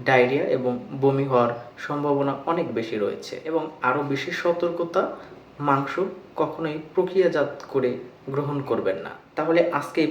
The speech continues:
পর্যন্তই। আবারও দেখা হবে নতুন কোনো ভিডিওতে, নতুন কোনো টপিকে।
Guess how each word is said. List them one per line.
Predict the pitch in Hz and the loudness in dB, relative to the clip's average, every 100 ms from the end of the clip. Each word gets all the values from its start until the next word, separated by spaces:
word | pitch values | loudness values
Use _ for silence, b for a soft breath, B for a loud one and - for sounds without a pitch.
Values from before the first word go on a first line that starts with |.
| 156 | 2
পর্যন্তই। | 165 160 160 185 214 - - | 0 0 -2 -2 -2 -4 -4
আবারও | - 127 139 | 0 2 4
দেখা | 143 143 165 | 2 0 -2
হবে | 160 143 147 175 B B 135 | -4 -2 -2 -4 B B -2
নতুন | 139 135 160 160 | -2 -2 -4 -4
কোনো | 165 156 | -4 -4
ভিডিওতে, | 156 156 165 160 - 285 147 | -2 2 2 2 2 -2 -2
নতুন | 143 143 160 - | -4 -2 -2 -2
কোনো | 120 107 | -4 -2
টপিকে। | 104 - - - | -2 -2 -4 -8